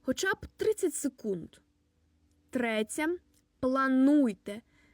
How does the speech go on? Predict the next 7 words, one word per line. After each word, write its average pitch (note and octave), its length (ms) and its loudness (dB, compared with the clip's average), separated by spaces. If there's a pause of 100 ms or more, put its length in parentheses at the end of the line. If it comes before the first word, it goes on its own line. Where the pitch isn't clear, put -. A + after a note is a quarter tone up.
(140)
Навіть F#4 300 0
якщо E4 340 -2
мало C#4 580 2
грошей, B3+ 440 -4
все - 240 -4
одно A#3+ 360 2
плануйте. C4+ 840 2